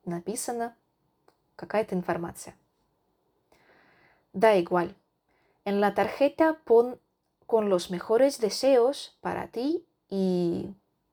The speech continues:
¿sabemos el nombre del bebé? Всё равно. Da igual можно запомнить как всё равно. Даёт одинаково,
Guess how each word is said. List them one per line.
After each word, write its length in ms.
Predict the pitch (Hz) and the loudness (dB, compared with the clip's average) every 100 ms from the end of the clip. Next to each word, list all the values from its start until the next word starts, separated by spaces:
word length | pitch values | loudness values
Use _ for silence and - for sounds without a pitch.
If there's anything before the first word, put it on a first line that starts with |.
| _ _ _ _ | _ _ _ _
¿sabemos 500 | - 175 175 226 269 | -6 -2 0 -2 0
el 140 | 269 226 | -2 0
nombre 280 | 226 254 | -2 0
del 160 | 247 208 | 0 0
bebé? 380 | 170 175 269 339 _ _ _ _ _ _ _ _ _ _ _ _ _ _ _ | 0 -2 -2 -4 _ _ _ _ _ _ _ _ _ _ _ _ _ _ _
Всё 200 | - 269 | 2 4
равно. 360 | 247 214 170 - _ _ _ _ _ _ _ | 4 0 -6 -10 _ _ _ _ _ _ _
Da 180 | 190 175 | -2 -2
igual 460 | 185 175 214 302 320 - | 0 0 2 2 -4 -10
можно 320 | 196 214 175 | -10 -8 -10
запомнить 580 | 160 - 208 226 175 - | -10 -4 -4 -4 -10 -8
как 400 | - 175 - - _ | -4 -4 -6 -20 _
всё 240 | - - 190 | -6 0 2
равно. 400 | 175 175 170 190 _ _ _ - | 0 -4 -10 -14 _ _ _ -20
Даёт 560 | - 180 185 196 247 | -10 -2 0 2 2
одинаково, 640 | 196 185 180 185 - 185 | 0 -4 -6 -8 -12 -10